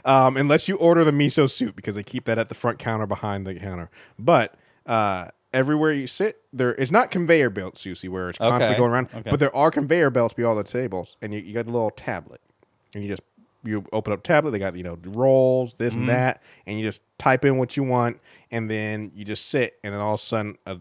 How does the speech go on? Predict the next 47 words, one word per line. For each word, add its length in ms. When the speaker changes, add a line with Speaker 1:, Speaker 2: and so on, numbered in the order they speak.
Speaker 1:
a 260
encased 600
box 380
comes 200
sliding 420
out 120
of 80
the 60
back. 480
<laughs> 40
Speaker 2:
Like 260
it. 100
Speaker 1:
You 220
open 220
it, 320
there's 260
your 80
stuff, 320
you 80
put 140
it 20
on 80
the 60
table, 280
right? 240
Well, 340
drinks 340
are 60
diff-, 240
handled 340
differently, 320
though. 100
They, 200
they, 220
you 60
know, 220
conveyor 320
belt 180
probably 220
too 220
jittery 420
for 100
Speaker 2:
Yeah, 100
Speaker 1:
them, 80
Speaker 2:
yeah, 60
Speaker 1:
right? 100
Speaker 2:
yeah. 100